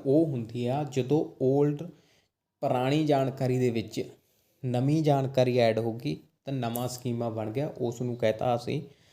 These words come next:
ਆਤਮ ਸਾਤਮੀਕਰਨ, ਅਸਿਮੀਲੇਸ਼ਨ।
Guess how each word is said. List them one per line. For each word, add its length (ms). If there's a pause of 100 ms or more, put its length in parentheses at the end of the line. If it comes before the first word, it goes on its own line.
(340)
ਆਤਮ 400 (360)
ਸਾਤਮੀਕਰਨ, 840 (1500)
ਅਸਿਮੀਲੇਸ਼ਨ। 640